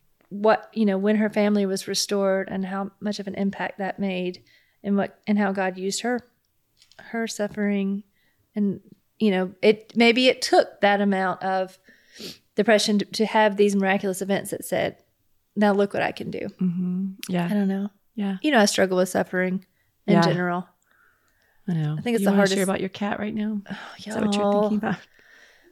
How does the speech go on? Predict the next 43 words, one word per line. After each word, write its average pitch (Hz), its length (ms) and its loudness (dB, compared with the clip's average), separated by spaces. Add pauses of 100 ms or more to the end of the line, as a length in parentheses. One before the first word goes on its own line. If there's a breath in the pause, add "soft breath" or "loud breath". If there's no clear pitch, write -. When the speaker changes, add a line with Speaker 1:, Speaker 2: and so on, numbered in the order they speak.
(120)
Speaker 1:
My 214 100 -2
cat 214 580 2
is 196 140 -2
on 208 120 4
its - 160 -2
last 202 280 0
leg. 214 720 6 (100)
We 220 160 4
live 214 160 6
on 196 60 2
a 185 100 0
farm. 269 480 2
We 240 120 2
have 208 240 4 (560)
tons 233 300 2
and 190 100 0
tons 190 180 0
of - 80 -6
animals, 185 460 -4
so 220 280 4
it's 302 200 -2
inevitable, 185 460 -2
right? 226 460 0 (480 soft breath)
But - 140 -4
my 202 140 2
daughter 208 400 6
is 202 300 0
just, - 600 -2 (640)
she's 226 300 -4
struggling 196 460 2
with 190 160 -6
suffering, 185 500 -6
I 180 80 -6
think, 180 340 -4
as - 160 -12
much - 200 -12
as 196 100 -14
I 53 160 -8 (160)
am. - 100 -10
And 185 140 -2
it's, 185 240 -4
Speaker 2:
Mm-hmm. 185 100 -8 (760)
Speaker 1:
yeah. 185 280 -2